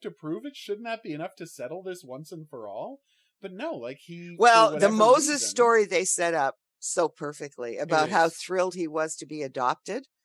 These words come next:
Speaker 1: I know.
Speaker 2: by, by, because he was the only one.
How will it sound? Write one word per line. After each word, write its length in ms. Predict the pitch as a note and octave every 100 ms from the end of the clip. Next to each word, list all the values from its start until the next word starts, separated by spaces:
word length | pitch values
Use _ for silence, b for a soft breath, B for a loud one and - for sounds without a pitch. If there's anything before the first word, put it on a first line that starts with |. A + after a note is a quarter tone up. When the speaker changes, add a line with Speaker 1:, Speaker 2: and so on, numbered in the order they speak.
| -
Speaker 1:
I 140 | D3+
know. 580 | C#3+ C#3 C3 C3 C3 C3 C#3 _ _ _ _ _ _ _ _ _ _ -
Speaker 2:
by, 420 | E3 D#3 D#3 D#3 C3+
by, 460 | D#3 D3 D3+ D3+ -
because 360 | E3+ F3 F3+ G3
he 120 | G3+
was 160 | F3+
the 140 | E3+ E3
only 240 | F#3 G#3
one. 220 | E3 E3